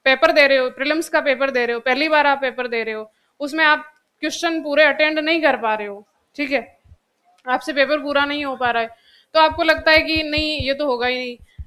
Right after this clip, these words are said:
आगे, अ, डिमोटिवेट हो जाते हैं शुरू शुरू में।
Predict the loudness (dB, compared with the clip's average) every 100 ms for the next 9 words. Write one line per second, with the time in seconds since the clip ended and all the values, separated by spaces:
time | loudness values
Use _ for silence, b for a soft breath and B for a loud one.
0 | 0 0 2 0 2 0 2 2 4 2
1 | 2 2 2 0 -2 -4 -6 -6 -6 -6
2 | -6 -6 -8